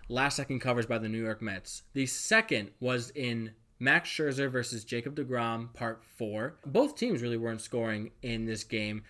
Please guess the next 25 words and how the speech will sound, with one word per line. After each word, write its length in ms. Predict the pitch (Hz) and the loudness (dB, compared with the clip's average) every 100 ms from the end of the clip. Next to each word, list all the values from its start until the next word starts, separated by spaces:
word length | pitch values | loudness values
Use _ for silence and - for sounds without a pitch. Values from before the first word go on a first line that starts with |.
| - | -6
The 80 | 123 | 2
Nationals 440 | 135 180 190 131 | 2 2 0 0
were 100 | 131 | 0
up 160 | 117 113 | 0 -2
one 240 | 123 156 | 0 2
to 60 | 165 | 2
nothing 320 | 143 139 120 | 0 -2 -4
in 60 | |
the 60 | 113 | -2
bottom 300 | 113 120 127 | -2 -2 -2
of 80 | 113 | -2
the 120 | 110 | -4
eighth, 340 | 120 117 104 - - | -2 -2 -4 -8 -4
and 640 | 127 123 120 117 117 117 - _ _ _ _ - | 0 2 4 2 0 -4 -12 _ _ _ _ -4
when 180 | 127 120 | -2 2
the 80 | |
Nats 260 | 120 131 151 - | 4 4 4 4
bullpen 340 | 180 175 151 | 4 6 4
gets 160 | 143 - | 2 2
called 260 | 156 160 | 2 4
on, 200 | 143 117 | 4 2
they 80 | 113 | 0
seem 260 | 110 135 139 | -2 -2 -2
to 80 | |
be 520 | 127 131 127 123 120 | -2 0 0 0 -2